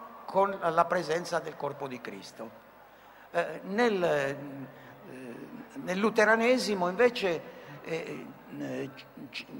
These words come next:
scusate, c'è un passaggio: soltanto se io mangio l'ostia in questo momento, in questo rapporto tra il fedele, eh, e la parti-, particella, eh, si, si ha una trasformazione.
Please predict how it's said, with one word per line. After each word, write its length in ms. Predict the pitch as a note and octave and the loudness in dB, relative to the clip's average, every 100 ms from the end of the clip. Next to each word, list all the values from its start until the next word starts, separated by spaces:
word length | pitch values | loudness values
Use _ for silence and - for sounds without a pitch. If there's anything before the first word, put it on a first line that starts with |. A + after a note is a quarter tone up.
| D3 C3 | -12 -12
scusate, 640 | - D#3+ D#3+ - - - | -6 4 4 4 -8 -6
c'è 200 | - G3 F3+ D#3+ E3 | 2 2 2 -2 -8
un 380 | - F#3 E3+ D#3 - E3 - - | -6 -2 2 0 -2 -10 -16 -4
passaggio: 480 | F#3 F#3 G#3 G3 D#3 | -2 4 6 6 4
soltanto 580 | - G3 G3 B3 B3 G3+ | -2 -2 2 2 2 -4
se 220 | - F#3 | -4 -6
io 580 | F#3 G#3+ F#3 C#3+ - - - - | -4 2 4 2 -2 -16 -18 -14
mangio 600 | D3 E3+ A#3 A#3 F3 F#3 | -10 4 6 6 2 2
l'ostia 460 | A3 A#3+ A#3+ - G#3 | 6 6 6 2 0
in 80 | F#3+ | 2
questo 260 | F3+ - | -2 -2
momento, 600 | F#3 G3 A3 A#3 - D#3+ - | -2 0 0 0 2 0 0
in 100 | D3+ | -8
questo 240 | F3 F3 | -4 -2
rapporto 580 | E3 F3 G#3+ G#3 - E3 | 0 2 6 4 4 -2
tra 480 | D#3+ D#3+ C3+ - - - - - - | 6 6 6 0 -14 -16 -16 -18 -12
il 600 | D3+ D#3 C#3+ C3+ B2+ C3 | -10 -6 -2 0 -2 -6
fedele, 680 | - D#3 F#3+ A3+ E3 C3 G#2+ - - - - | -2 2 4 4 4 -2 -8 -12 -20 -20 -16
eh, 320 | C3 B2 B2 - | -12 -10 -12 -14
e 100 | C3+ | -4
la 140 | C#3 D#3 | 0 4
parti-, 480 | F3+ - - F#3+ D#3+ - - | 4 4 -4 -12 -12 -16 -2
particella, 1000 | D#3 - A3+ - C3+ B2+ F#3+ E3+ - - - | -2 -2 -8 -6 -6 -2 0 -2 -4 -16 -4
eh, 420 | D3+ D3 C#3 - - | 0 0 -2 -8 -14
si, 260 | B2 - F#3 | -10 -8 -8
si 260 | - - F3+ | -10 -6 2
ha 100 | F3+ | 2
una 160 | F#3+ F3 | 4 0
trasformazione. 1000 | D3+ C#3 - C3 A#2+ A2+ - - - | -2 -4 -2 -2 0 -2 -4 -12 -16